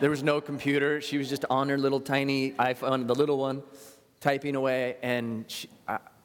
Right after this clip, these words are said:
she would just say, "God gave me something. I have to write it. And I'm just gonna keep writing it till he tells me." And I'm looking at her going, "I can't believe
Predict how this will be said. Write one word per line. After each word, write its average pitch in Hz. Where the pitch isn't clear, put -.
she 135
would 123
just 113
say, 127
"God 120
gave 131
me 147
something. 139
I 101
have 113
to 123
write 135
it. -
And 113
I'm 120
just 120
gonna 131
keep 120
writing 117
it 123
till 120
he 120
tells 143
me." 98
And 92
I'm 95
looking 156
at 127
her 120
going, 110
"I 101
can't 147
believe 127